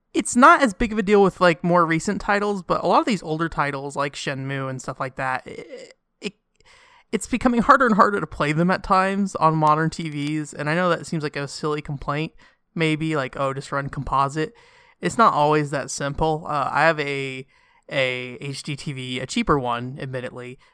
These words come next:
that, uh, h-, hates four eighty I signals, and I typically am completely fine playing with pretty much any T V, um,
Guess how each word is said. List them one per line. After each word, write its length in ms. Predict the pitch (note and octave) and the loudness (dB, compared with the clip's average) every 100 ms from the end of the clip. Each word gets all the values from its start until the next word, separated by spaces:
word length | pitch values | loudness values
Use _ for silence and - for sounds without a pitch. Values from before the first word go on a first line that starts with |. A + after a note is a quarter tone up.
| - | -8
that, 220 | C3+ B2+ | -4 -2
uh, 200 | B2 B2 - | -2 -4 -6
h-, 220 | C3 F#3+ | -10 -10
hates 640 | - - G3 D3 - - - - | -10 -4 -2 -2 -6 -16 -14 -2
four 180 | D#3+ | 0
eighty 140 | C3+ C3 | 2 0
I 160 | B2+ | -2
signals, 560 | B2 C#3 B2+ B2 B2 - | -6 -8 -8 -8 -8 -10
and 420 | C3+ B2+ B2+ B2+ - - - - | -10 -8 -10 -12 -16 -20 -10 2
I 160 | E3+ F3 | 2 2
typically 720 | - C#4+ A#3 G3+ F3 D#3+ D#3 | -2 -2 0 2 2 0 -2
am 240 | D3+ C#3+ - _ - - | -2 -2 -4 _ -12 -6
completely 340 | - G#3 E3+ | 4 4 6
fine 220 | E3+ D#3+ | 4 4
playing 260 | D3+ D3 C#3 | 4 0 0
with 240 | C3+ - - | -4 -6 -4
pretty 140 | C#4+ | 0
much 140 | G3 | 0
any 200 | E3 D#3 | -2 -4
T 180 | C#3+ D#3 | -4 -4
V, 320 | C#3 C3+ C3 - - - - - | -4 -6 -8 -10 -16 -20 -16 -2
um, 500 | C#3+ C3 B2+ B2+ | 0 2 -2 -8